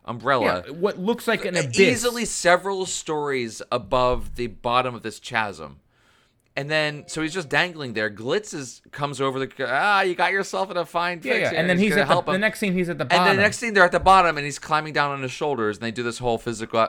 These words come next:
Speaker 1: physical thing,
Speaker 2: Right.
Speaker 1: which was actually kinda funny. Um, no, it makes no frickin' sense. This is, that's the
Speaker 2: Maybe
Speaker 1: thing I was
Speaker 2: the
Speaker 1: referring to,
Speaker 2: doctor
Speaker 1: like
Speaker 2: was committing suicide.
Speaker 1: Huh?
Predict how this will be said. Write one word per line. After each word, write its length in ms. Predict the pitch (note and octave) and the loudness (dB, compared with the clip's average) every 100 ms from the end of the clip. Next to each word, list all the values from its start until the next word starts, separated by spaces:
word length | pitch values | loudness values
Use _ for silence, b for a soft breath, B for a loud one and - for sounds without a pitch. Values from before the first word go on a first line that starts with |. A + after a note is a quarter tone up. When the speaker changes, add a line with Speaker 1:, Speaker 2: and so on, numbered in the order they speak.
| - | 0
Speaker 1:
physical 440 | - A2 A#2 G#2 | -8 -6 -2 -2
thing, 160 | G2+ A2 | 2 0
Speaker 2:
Right. 80 | G2 | 0
Speaker 1:
which 100 | - | -6
was 80 | C3+ | -6
actually 260 | B2+ F#2 | -6 -8
kinda 180 | F2+ D#2 | -6 -6
funny. 240 | G2 D#2 - B B B - | -6 -8 -12 B B B 4
Um, 380 | C3 B2 - - _ _ _ _ - | 4 4 -4 -20 _ _ _ _ -6
no, 240 | C#3 B2 | 0 2
it 80 | F2+ | 2
makes 180 | G#2 G2 | -2 -2
no 140 | G2 | -4
frickin' 340 | G2 - F#2 F2 | -6 -10 -10 -8
sense. 140 | - | -6
This 180 | C3+ - | -2 -2
is, 40 | C3 - | -2 6
that's 200 | C3 C3+ | 6 6
the 60 | A#2+ | 0
Speaker 2:
Maybe 240 | C#3 F#3+ | 2 4
Speaker 1:
thing 160 | A#3 A#3 | 4 2
I 20 | |
was 80 | E3 | 2
Speaker 2:
the 60 | |
Speaker 1:
referring 320 | C#3+ B2+ B2+ A#2+ | 4 4 4 0
to, 60 | |
Speaker 2:
doctor 60 | C#3+ | 0
Speaker 1:
like 140 | B2+ | 0
Speaker 2:
was 260 | C3+ B2 - _ _ _ _ | -2 -6 -12 _ _ _ _
committing 400 | A#2+ A2 B2 D#3 | -8 -8 -8 -12
suicide. 800 | - C4+ C4+ C3 - A2+ _ _ _ _ | -14 -14 -14 -16 -20 -20 _ _ _ _
Speaker 1:
Huh? 300 | - C3+ E3 | -20 -18 -16